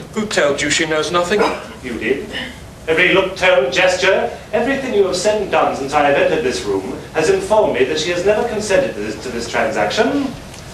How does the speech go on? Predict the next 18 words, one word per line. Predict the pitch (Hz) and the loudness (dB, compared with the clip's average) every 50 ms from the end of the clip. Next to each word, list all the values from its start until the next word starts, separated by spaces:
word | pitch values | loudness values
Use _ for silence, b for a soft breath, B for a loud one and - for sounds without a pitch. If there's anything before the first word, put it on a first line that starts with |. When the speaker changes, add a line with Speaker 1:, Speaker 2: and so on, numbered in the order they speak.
| - - - - - - - - - | -14 -14 -14 -12 -12 -10 -8 -4 -2
Speaker 2:
It's | 247 240 | 2 2
a | 311 | 4
little | 311 339 339 339 320 330 330 320 311 302 277 | 4 4 4 4 4 4 4 4 4 4 2
speculation | - - - 262 254 254 247 240 233 226 214 190 - 185 196 190 | 0 -2 -2 -2 0 0 0 0 2 2 2 2 2 0 0 0
of | - 208 208 202 | 0 0 2 4
your | 202 196 196 190 185 | 4 4 4 4 4
own. | 175 143 - - - - 98 90 - - - - - - - - - - - - - - - - | 4 4 2 2 0 -2 -4 -8 -10 -12 -16 -20 -20 -20 -20 -20 -20 -20 -20 -20 -20 -20 -14 -10
Speaker 1:
I | 226 | -10
suppose | 226 - - - - 247 262 254 - | -10 -10 -10 -10 -8 -6 -4 -4 -4
you | 240 226 | -4 -4
think | - - 196 180 180 - | -4 -2 -2 -2 -2 -4
you | 196 190 | -6 -4
can | - 202 196 | -4 -4 -2
read | 151 147 143 131 127 | -2 -2 -4 -4 -4
me | 143 139 | -6 -4
like | 139 143 147 - | -4 -4 -4 -4
a | - - | -6 -6
book. | - - 143 - - - - | -6 -6 -8 -8 -8 -8 -10